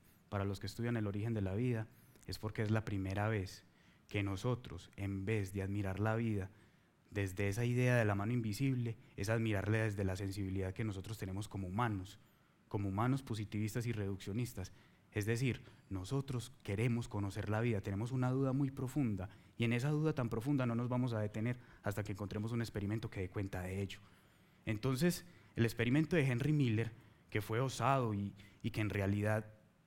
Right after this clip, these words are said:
eh, planteó un reto para su momento porque estaba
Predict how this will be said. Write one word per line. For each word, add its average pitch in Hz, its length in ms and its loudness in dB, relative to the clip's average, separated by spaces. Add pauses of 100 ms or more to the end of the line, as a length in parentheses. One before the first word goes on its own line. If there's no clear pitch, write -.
(640)
eh, 135 640 4
planteó 131 260 0
un 131 60 2
reto 127 260 0
para 117 180 2
su 117 80 -2
momento 120 400 0
porque 107 220 -6
estaba 117 540 2